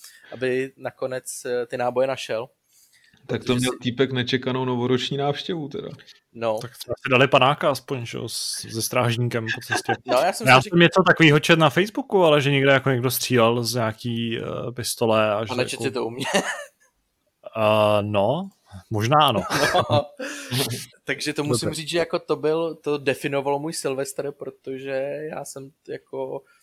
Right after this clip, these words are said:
Speaker 1: jsem si říkal, jako někdo je fakt jako hustej na sídlišti, jako vytáhnout prostě pistoli. Teď se tam jako teda kamarádi dohadovali, jo, jestli to je malorážka nebo devítimilimetrovka.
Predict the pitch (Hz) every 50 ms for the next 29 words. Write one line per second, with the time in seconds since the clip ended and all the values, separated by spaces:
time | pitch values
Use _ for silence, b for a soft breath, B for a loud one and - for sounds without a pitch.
0 | b b b b b b b _ - - 135 127 - - 139 135 135 - - 135
1 | 135 139 143 131 - 143 143 _ _ 143 143 139 - _ - 127 123 120 120 131
2 | 135 135 - - 143 - 135 - - 156 147 156 147 - - 139 127 127 131 -
3 | - - 135 123 127 - - - 131 131 139 151 156 - _ - 127 135 127 -
4 | 117 117 123 - 131 123 - - - 123 - - - 135 - - 135 - - -
5 | 131 131 131 B B B - - 131 - - 165 156 143 - 160 156 151 147 -
6 | 147 135 139 143 143 147 143 139 131 123 123 123 - 123 117 123 120 117 110 107
7 | 110 - - 123 120 120 107 104 107 110 113 113 110 110 - - - - 113 110
8 | 110 117 117 107 104 101 104 - _ 113 110 110 110 113 110 110 - - 110 -
9 | _ _ 117 113 110 113